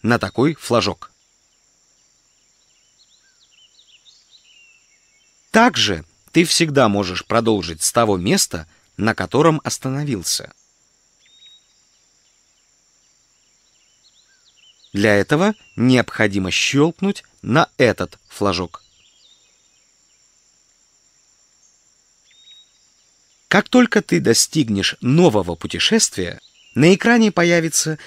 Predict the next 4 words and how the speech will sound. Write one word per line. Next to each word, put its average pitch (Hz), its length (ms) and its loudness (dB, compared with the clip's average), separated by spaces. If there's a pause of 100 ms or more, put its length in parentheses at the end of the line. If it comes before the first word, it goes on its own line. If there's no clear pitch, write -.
соответствующий 135 1040 0
флажок. 90 520 -6 (520)
И - 80 -6
позже, 165 580 0